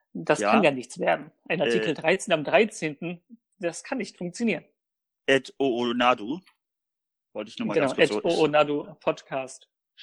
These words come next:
Speaker 2: Oh, ja, aber der Hash-, der Hashtag wäre, äh, O O Nadu.
Speaker 1: Äh, genau.
Speaker 2: Der Hashtag ist <laughs> O O Nadu. Fertig. Nicht fertig
Speaker 1: Ähm.
Speaker 2: dazu schreiben.
Speaker 1: Nee.
Speaker 2: <laughs> Ja,
Speaker 1: Was
Speaker 2: ähm,
Speaker 1: ich aber
Speaker 2: ja.
Speaker 1: auch sehr interessant finde, im Koalitionsvertrag von Deutschland.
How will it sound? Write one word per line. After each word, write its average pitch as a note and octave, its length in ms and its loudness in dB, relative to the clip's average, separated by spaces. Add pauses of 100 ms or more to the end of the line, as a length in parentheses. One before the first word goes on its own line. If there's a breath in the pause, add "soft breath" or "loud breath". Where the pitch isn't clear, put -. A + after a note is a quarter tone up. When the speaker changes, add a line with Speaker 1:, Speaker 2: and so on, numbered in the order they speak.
Speaker 2:
Oh, A#2+ 220 4 (180)
ja, C3+ 220 8
aber C3+ 180 6
der B2+ 140 8
Hash-, D#3+ 180 6
der D3 180 6
Hashtag F#3 380 4
wäre, C3+ 640 8
äh, A#2+ 80 2
O B2 200 10
O A#2 40 8
Nadu. F#2+ 540 6 (220)
Speaker 1:
Äh, E3+ 180 0
genau. D3 200 2 (380)
Speaker 2:
Der A#2 140 4
Hashtag B2+ 320 0
ist - 260 0 (140)
<laughs> - 160 -20
O G#3 180 10
O G3 360 6
Nadu. C#3 500 0 (580)
Fertig. - 460 -10 (240)
Nicht F#3+ 260 -2
fertig D#3 240 4
Speaker 1:
Ähm. G3 60 2
Speaker 2:
dazu B2+ 260 -2
schreiben. - 320 -8 (560 soft breath)
Speaker 1:
Nee. A#3 380 4
Speaker 2:
<laughs> - 840 0 (920 loud breath)
Ja, D#3+ 340 4
Speaker 1:
Was E3+ 280 6
Speaker 2:
ähm, F3+ 40 -4
Speaker 1:
ich F#3 80 0
aber E3+ 100 6
Speaker 2:
ja. F#3 60 8
Speaker 1:
auch F#3+ 40 -2
sehr G3 160 2
interessant G3 420 -2
finde, G#3+ 340 -6
im G#3+ 320 -8
Koalitionsvertrag G#3+ 1040 -2
von G3+ 100 -8
Deutschland. D3+ 540 -2